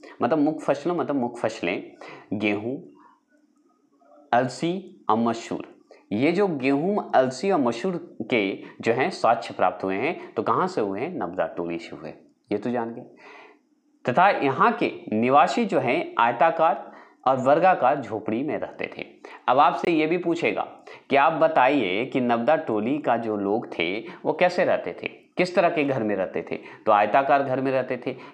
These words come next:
या वर्गाकार झोपड़ी बना के रहते थे, तो आयताकार झोपड़ी रहते थे या वर्गाकार, ये दोनों में रहते थे। तो आप याद रखिएगा कि आयताकार बोल दे या वर्गाकार बोल दे, तो ये नवदा टोली के लोग रहने वाले थे। वहाँ का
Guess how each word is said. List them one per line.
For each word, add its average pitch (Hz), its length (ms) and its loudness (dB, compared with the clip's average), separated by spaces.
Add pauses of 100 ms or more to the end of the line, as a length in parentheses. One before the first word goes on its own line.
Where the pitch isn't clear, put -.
या 131 120 6
वर्गाकार 104 540 0
झोपड़ी 101 320 -4
बना 101 200 -4
के 104 100 -6
रहते 98 380 -6
थे, 98 80 -4
तो - 340 -4
आयताकार 139 520 2
झोपड़ी 143 300 -4
रहते 160 280 0
थे 175 500 -6
या 107 100 0 (120)
वर्गाकार, 87 480 -10 (200)
ये 117 80 2
दोनों 156 340 0
में 95 440 -4 (160)
रहते 98 460 -4
थे। - 40 -12 (400)
तो 120 80 4
आप - 440 2
याद 131 220 4
रखिएगा 151 360 0
कि 180 200 -2
आयताकार 123 500 2
बोल 127 260 -4
दे 147 140 -2
या 120 120 0
वर्गाकार 101 500 -4
बोल 101 200 -8
दे, 123 120 -8
तो 104 140 -6
ये 98 160 -2
नवदा 98 340 -2
टोली 87 280 -8
के 95 180 -4
लोग 90 240 -6
रहने 85 300 -4
वाले 104 260 -2
थे। 131 240 -8 (340)
वहाँ 139 260 2
का 165 200 -2